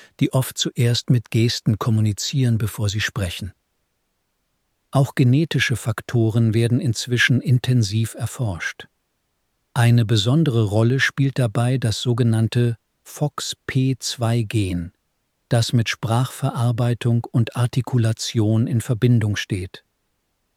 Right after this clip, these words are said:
Mutationen in diesem Gen führen zu schwerwiegenden Sprachstörungen. Das Gen kommt nicht nur beim Menschen, sondern auch bei anderen Säugetieren vor,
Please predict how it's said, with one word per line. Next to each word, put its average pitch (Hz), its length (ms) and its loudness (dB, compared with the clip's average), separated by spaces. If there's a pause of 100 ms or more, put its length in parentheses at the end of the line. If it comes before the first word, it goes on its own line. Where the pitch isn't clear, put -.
(140)
Mutationen 139 880 2
in 123 160 0
diesem 104 320 -2
Gen 113 480 2
führen 131 520 2
zu - 200 -6
schwerwiegenden 117 960 2
Sprachstörungen. 95 1160 -4 (1120)
Das - 260 0
Gen 143 380 2
kommt - 280 2
nicht 135 260 2
nur 120 100 4
beim 95 240 0
Menschen, 139 580 2 (520)
sondern 117 320 2
auch 110 200 -2
bei - 180 -2
anderen 117 440 2
Säugetieren 92 760 -4
vor, 95 420 -6